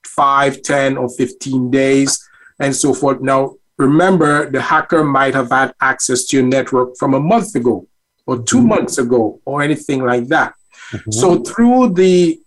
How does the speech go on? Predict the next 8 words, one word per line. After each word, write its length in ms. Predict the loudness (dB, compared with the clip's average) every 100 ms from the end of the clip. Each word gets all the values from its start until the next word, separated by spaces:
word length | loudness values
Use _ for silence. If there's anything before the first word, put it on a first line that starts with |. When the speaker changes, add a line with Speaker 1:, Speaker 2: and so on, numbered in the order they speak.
| _
Speaker 1:
through 280 | -4 0 2
the 260 | 2 0 0
inspection 720 | 0 -2 -4 -4 -2 0 2
or 140 | 2
the 80 | -2
discovery 840 | -2 -2 -2 -2 -2 2 2 0 -4
phase, 500 | -12 0 2 2 2
whether 640 | 0 0 0 2 0 -2